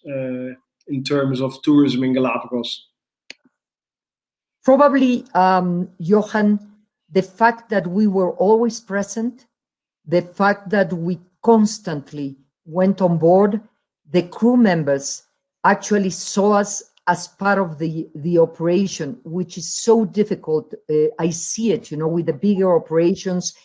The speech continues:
Speaker 2: and with so many operations going, uh, uh, you know, uh, having a business in the Galapagos nowadays, you have to keep the relationship with your crew. You have to keep your eye. I mean,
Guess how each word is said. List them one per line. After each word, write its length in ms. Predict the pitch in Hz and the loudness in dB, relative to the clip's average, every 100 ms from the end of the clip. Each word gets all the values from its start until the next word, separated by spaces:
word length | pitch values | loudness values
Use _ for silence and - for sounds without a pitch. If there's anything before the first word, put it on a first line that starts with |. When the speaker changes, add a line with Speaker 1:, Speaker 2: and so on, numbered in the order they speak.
| _ _ _ _ | _ _ _ _
Speaker 2:
and 260 | 170 170 156 | 2 4 4
with 200 | 180 170 | 0 0
so 300 | - 208 202 | 0 4 4
many 280 | 202 208 196 | 6 4 2
operations 840 | 170 - 170 180 190 - 180 170 | 0 0 0 2 0 -4 -6 -6
going, 480 | - 170 170 165 165 | -2 -2 0 -2 -2
uh, 340 | 160 156 147 - _ _ - | -2 -2 -6 -10 _ _ 0
uh, 80 | 160 - | 0 2
you 140 | 165 | -2
know, 280 | 165 175 - | 2 2 2
uh, 240 | 165 156 151 - | 4 4 2 2
having 280 | 185 185 175 | 2 4 0
a 40 | |
business 500 | 156 185 190 190 - | 2 0 0 -6 -4
in 100 | 151 | -4
the 100 | 151 | -2
Galapagos 520 | 151 147 143 143 131 | 0 -2 -2 -6 -4
nowadays, 640 | 151 151 139 156 180 - _ _ _ _ _ | -2 -2 2 0 0 -6 _ _ _ _ _
you 140 | 190 220 | 2 2
have 460 | - - 262 262 - | 2 0 0 0 -4
to 180 | - - | -4 -4
keep 340 | - 214 233 - _ - - 156 | 0 2 0 -4 _ -20 -18 -2
the 160 | 180 | 0
relationship 920 | 160 185 190 208 226 - 202 - 202 - | 2 0 2 4 2 0 -2 -2 -6 -6
with 200 | 185 156 | -4 0
your 240 | 170 160 - | 2 0 -2
crew. 280 | - 208 180 | -2 0 0
You 220 | 165 165 | -4 -4
have 220 | 190 190 | -6 -6
to 180 | - - _ | -10 -10 _
keep 220 | 208 214 - _ _ _ - | -2 -2 -4 _ _ _ 0
your 340 | 190 196 554 | 4 4 2
eye. 380 | 202 214 202 156 180 | 2 4 4 0 -2
I 80 | 175 | -2
mean, 240 | 190 | -2